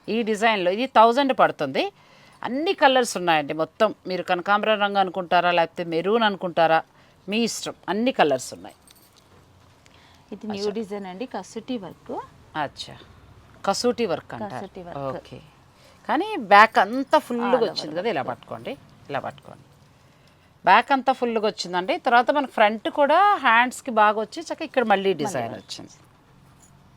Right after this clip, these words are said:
Speaker 1: చాలా బాగుంది. చీరలు మిగతా అన్నీ కూడా ఎ-, అందరూ చేస్తూ ఉంటారండి. ఇలా డిఫరెంట్ అనేది టేస్ట్ ఉన్న వాళ్ళ దగ్గరే మనకి దొరుకుతుంది అంతే.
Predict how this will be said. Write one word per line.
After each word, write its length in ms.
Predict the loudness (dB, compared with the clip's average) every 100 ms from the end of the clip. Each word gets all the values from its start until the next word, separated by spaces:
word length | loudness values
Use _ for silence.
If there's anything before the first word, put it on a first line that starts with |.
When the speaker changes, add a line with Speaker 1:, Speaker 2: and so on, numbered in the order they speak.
| _ _ _ _ _ _ _ _ -4
Speaker 1:
చాలా 220 | -4 -2
బాగుంది. 240 | -6 -10 -16 -20 -20 _ -10 -4
చీరలు 580 | -2 0 0 0 -2
మిగతా 440 | -2 -4 2 2 2
అన్నీ 240 | 0 -2
కూడా 200 | 0 2
ఎ-, 220 | 4 2 0
అందరూ 380 | -4 0 2
చేస్తూ 440 | 4 2 2 0 -6
ఉంటారండి. 500 | -4 0 0 -2 -6
ఇలా 520 | -8 -6 2 6 6
డిఫరెంట్ 560 | 4 -2 -4 -6 -4 -4
అనేది 340 | -4 -4 -6
టేస్ట్ 440 | -4 -4 -4 -4
ఉన్న 120 | -4 0
వాళ్ళ 200 | 0 0
దగ్గరే 300 | -4 -6 -6
మనకి 220 | -8 -12
దొరుకుతుంది 500 | -14 -14 -14 -14 -12
అంతే. 280 | -14 -10